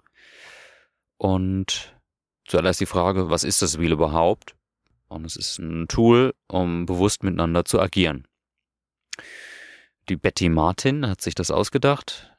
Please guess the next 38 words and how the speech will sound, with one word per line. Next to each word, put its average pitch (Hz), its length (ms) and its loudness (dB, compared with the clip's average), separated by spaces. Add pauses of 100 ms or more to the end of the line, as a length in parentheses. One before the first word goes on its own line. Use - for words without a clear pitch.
(120)
Link 92 260 0
packe 98 240 -4
ich - 180 -6
in 95 160 -4
die 92 180 -4
Shownotes. 139 640 -4 (500)
Da 110 80 -18
könnt 95 240 -8
ihr 90 300 -2
auch 85 220 2
auf 85 100 -8
ihrer 92 240 0
Homepage 120 320 2 (140)
mal 95 100 -4
nachlesen 104 800 0 (240)
und 101 80 -10
noch 104 140 -6
Videos 107 400 2
dazu - 220 -2
anschauen 92 480 2
und 87 120 -2
vor - 160 0
allem 87 200 -2
euch 82 240 -4
auch 82 280 -2 (840)
das 85 300 -6
Wheel 87 260 0
ansehen. 98 680 2
Ihr 87 100 0
könnt's 82 220 -4
auch 78 140 -2
googeln, 117 680 4
Bildersuche. 104 680 2
Ich - 120 -8
pack's - 260 -6
auch 90 480 -2
in 85 300 -4
das, - 760 -6